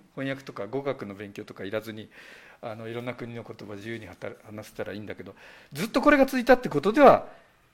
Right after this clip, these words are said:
ないみたいですね。これはこの日のことだった。一時的なことでした。だけど、教会がこの最初の出来事において経験したことっていうのは、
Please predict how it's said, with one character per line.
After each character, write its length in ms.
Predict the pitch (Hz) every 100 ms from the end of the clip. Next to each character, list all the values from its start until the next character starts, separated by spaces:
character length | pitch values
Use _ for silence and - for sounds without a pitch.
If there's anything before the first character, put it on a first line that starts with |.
| _ _ _ -
な 240 | 147 135
い 80 | 104
み 100 | 92
た 100 | -
い 60 | -
で 60 | -
す 80 | 156
ね。 220 | 202 202
こ 100 | -
れ 80 | 180
は 60 |
こ 140 | 180 170
の 180 | 185 180
日 220 | - 254
の 240 | 254 - - - _ _ _ _ _ _ _ _
こ 120 | - -
と 120 | 92
だ 100 | -
っ 40 | -
た。 80 | - - _ _ _ _ _ _ _ _ _ _ _ _ _ _ _ _ -
一 240 | 135 131
時 80 | 120
的 200 | 117 107
な 100 | 104
こ 120 | -
と 120 | -
で 80 | 90
し 100 | -
た。 100 | - - _ _ _ _ _ _ _ _
だ 100 | 202
け 80 | 240
ど、 300 | 175 139 - - _ _ _ _ _ _ _ _ _ -
教 160 | 190
会 260 | 196 202 190
が 340 | 180 170 170 - - - -
こ 80 | 165
の 120 | 180
最 260 | 175 175 208
初 160 | 226
の 100 | 220
出 120 | 208
来 120 | 208 214
事 260 | 208 185
に 120 | 131
お 140 | 120 165
い 80 | -
て 400 | - 165 - -
経 200 | 131 120
験 200 | 127 123
し 60 |
た 100 | -
こ 140 | 139 123
と 100 | 123
っ 40 |
て 180 | - 113
い 40 |
う 40 | 92
の 100 | 104
は、 260 | 127 95